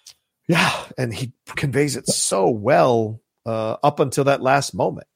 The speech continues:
you know, in the movie. And, um, it's a, I think it's a powerhouse of a film because of his performance in McAvoy, Gillian Anderson as well, and Kerry Washington. Just great stuff all around. Um, and that last scene in the airport,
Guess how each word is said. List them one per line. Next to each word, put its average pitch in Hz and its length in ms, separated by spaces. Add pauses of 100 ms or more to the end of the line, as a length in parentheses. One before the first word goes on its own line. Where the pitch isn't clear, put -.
you 92 140
know, 104 200
in 107 120
the 107 80
movie. 98 540
And, 87 380
um, 98 380 (160)
it's - 240
a, - 100 (200)
I 120 100
think 139 120
it's 117 60
a 104 60
powerhouse 151 500
of 127 80
a 117 60
film 123 460 (540)
because 120 280
of 110 60
his 110 140
performance 110 480
in 101 80
McAvoy, 104 400
Gillian 110 320
Anderson 101 440
as 95 160
well, 110 220
and - 140
Kerry 98 240
Washington. 110 640
Just - 240
great - 340
stuff 147 320
all - 180
around. 143 240 (800)
Um, 90 200
and 117 80
that 170 140
last 156 300
scene 160 240
in 131 80
the 120 120 (120)
airport, 175 480